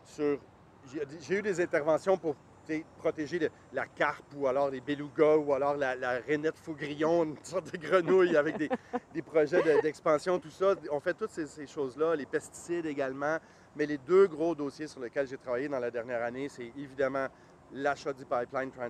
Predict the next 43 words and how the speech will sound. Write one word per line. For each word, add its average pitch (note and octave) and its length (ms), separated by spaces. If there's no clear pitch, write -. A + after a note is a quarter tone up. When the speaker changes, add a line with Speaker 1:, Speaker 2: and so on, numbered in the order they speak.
Speaker 1:
Mountain A#2 280
Speaker 2:
Ah - 40
oui. F3 80
Speaker 1:
par A2+ 120
le A#2+ 100
gouvernement A#2 400
libéral A#2 640
de A2+ 140
Monsieur A2 300
Trudeau, C#3 400
euh, A#2 440
auquel C3 220
on A#2 120
est G#2+ 80
totalement, A#2 460
évidemment, A#2 380
euh, G2+ 120
opposé, B2+ 480
qui E3+ 80
va C3 100
nous A#2 60
coûter C3 340
à - 20
peu G#2+ 80
près B2 160
quinze C3 320
milliards B2+ 300
de C3 100
dollars, B2 380
c'est-à-dire A2+ 320
quatre B2 160
point B2+ 160
cinq B2 240
milliards B2 300
pour B2 120
acheter A2 200
le A2 160
pipeline, B2 380
neuf A#2+ 880
point B2+ 160
sept C#3 220
pour A2+ 100
l'agrandissement, A#2+ 720